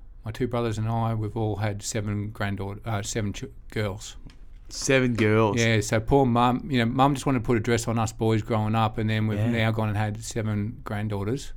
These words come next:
Speaker 1: for her. Um, but then a couple of years ago, my older brother, um,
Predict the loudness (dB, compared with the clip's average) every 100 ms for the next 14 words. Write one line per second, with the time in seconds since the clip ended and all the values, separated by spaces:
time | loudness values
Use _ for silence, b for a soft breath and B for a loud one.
0 | -10 -4 0 0 -2 -4 b b b b
1 | b b b 0 2 2 2 -2 0 0
2 | 2 2 2 2 0 0 0 0 2 4
3 | 2 2 2 2 2 0 0 0 0 2
4 | 2 2 0 0 0 0 -2